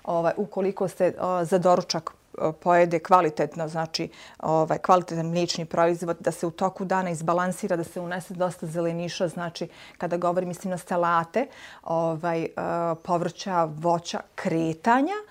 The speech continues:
i negdje, hajmo reći, pokušati izbjegavati velike količine alkohola i gaziranih pića i cigareta koliko se može,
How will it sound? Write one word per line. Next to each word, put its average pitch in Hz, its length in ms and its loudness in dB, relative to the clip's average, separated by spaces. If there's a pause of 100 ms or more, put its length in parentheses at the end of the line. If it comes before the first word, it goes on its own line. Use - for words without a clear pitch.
(340)
i 202 140 -2
negdje, 240 500 2 (120)
hajmo 262 400 2
reći, 226 300 0 (100)
pokušati 240 520 0
izbjegavati 190 720 2
velike 185 400 4
količine 165 580 -6 (120)
alkohola 165 580 -2
i 160 40 -2
gaziranih 165 640 -2
pića 190 360 -4
i 170 40 -2
cigareta 170 640 -2
koliko - 440 -6
se - 240 -10
može, 156 500 -2